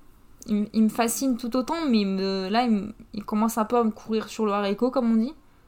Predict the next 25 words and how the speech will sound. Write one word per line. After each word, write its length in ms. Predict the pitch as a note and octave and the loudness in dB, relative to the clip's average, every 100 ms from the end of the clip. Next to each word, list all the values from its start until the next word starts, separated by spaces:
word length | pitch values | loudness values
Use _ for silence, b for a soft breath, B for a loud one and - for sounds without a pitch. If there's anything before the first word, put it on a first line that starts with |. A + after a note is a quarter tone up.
| - _ - B B | -20 _ -20 B B
Mais 120 | A#3 A#3+ | 4 8
bref, 240 | D4 C4 A3 | 8 6 4
j'ai, 280 | A3+ F#3+ | 0 0
je 200 | A3 G#3+ | -2 2
me 120 | A3+ A#3+ | 2 2
suis 180 | C#4+ | 2
dit, 180 | C#4 E4 | 2 2
je 60 | A#3+ | 2
vais 120 | B3 | 0
me 40 | |
faire 260 | A#3 C4 - | 2 0 0
plaisir. 380 | C4 B3 B3+ A#3+ - - - - - - - - - - - | 0 0 2 0 -2 -14 -20 -20 -20 -20 -20 -20 -20 -20 -4
Vous 60 | |
voyez ? 240 | G#3+ G3+ D#4 - - b b | 2 2 2 -4 -20 b b
La 60 | B3 | 6
dernière 220 | B3+ C4 | 8 8
fois, 100 | F#4+ | 8
je 60 | D#4 | 6
me 60 | |
suis 100 | A3+ | 2
acheté 180 | A#3 C4 | 2 2
des 140 | C#4+ G#3+ | 2 4
vêtements. 420 | A3 - F3+ E3 - | 4 2 -4 -4 -10
Ça 100 | - G#3+ | 0 4
faisait, 220 | A3+ | 4